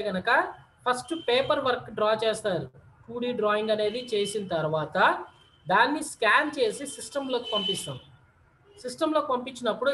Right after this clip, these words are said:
ఇలా రిఫరెన్స్ లాగా వస్తాయి, దీని మీద మనం ట్రేసింగ్ చేస్తాం అనమాట. దీన్ని ట్రేస్ చేసి మనకి కలర్స్ ఎట్లా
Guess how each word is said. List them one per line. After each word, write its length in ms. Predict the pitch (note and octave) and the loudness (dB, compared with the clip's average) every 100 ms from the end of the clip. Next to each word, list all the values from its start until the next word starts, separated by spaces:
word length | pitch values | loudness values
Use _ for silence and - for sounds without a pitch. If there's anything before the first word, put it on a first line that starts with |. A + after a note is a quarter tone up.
| A#3 | 2
ఇలా 140 | A3+ G3+ | 0 0
రిఫరెన్స్ 360 | A#3 C#4+ D4+ C#4+ C4+ | -2 0 -2 2 2
లాగా 180 | C4 A#3+ | 2 0
వస్తాయి, 300 | F#3 - C#3+ - - - _ - _ C3+ | -2 -4 -6 -8 -16 -20 _ -20 _ -8
దీని 240 | A#3 C#4 C4+ C4 | -4 0 0 0
మీద 240 | D4 C4+ A#3 A#3+ D4+ - - - F#3+ | 0 4 8 8 6 0 -14 -2 2
మనం 220 | A#3+ C#4 F4 - - - | 4 4 2 -6 -12 2
ట్రేసింగ్ 440 | B3+ C#4 D4+ C#4+ A3+ | 6 6 4 -2 0
చేస్తాం 340 | F#3+ - F3+ | 0 0 -2
అనమాట. 260 | E3+ D#3+ C#3+ C3+ - - - - - - - - _ _ _ _ - _ _ _ _ _ _ _ _ _ _ _ _ _ - _ _ | 0 -2 -2 -8 -14 -20 -18 -18 -18 -16 -16 -16 _ _ _ _ -20 _ _ _ _ _ _ _ _ _ _ _ _ _ -20 _ _
దీన్ని 220 | F#3 G3 F#3 | -4 -4 -4
ట్రేస్ 280 | G#3 A#3 A#3 - | 0 2 2 0
చేసి 300 | G3+ F#3 C#4 F4+ - _ _ _ _ F#3+ | -2 -2 -4 -6 -10 _ _ _ _ -2
మనకి 320 | A#3+ A#3+ D4 G4+ G4 _ _ _ _ _ _ | 0 0 -2 -2 -6 _ _ _ _ _ _
కలర్స్ 380 | G3+ G#3 A3 A3 G3 | 0 4 4 2 -4
ఎట్లా 180 | F#3+ A3 | -2 0